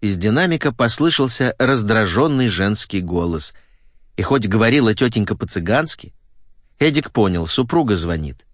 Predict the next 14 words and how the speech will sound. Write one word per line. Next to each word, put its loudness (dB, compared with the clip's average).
гневается. 0
Пока 0
старики 0
бранились, 2
он 2
набирал 4
жене 2
С -2
М 0
С, -6
предупреждал, 2
что -4
немного 0
задержится. -4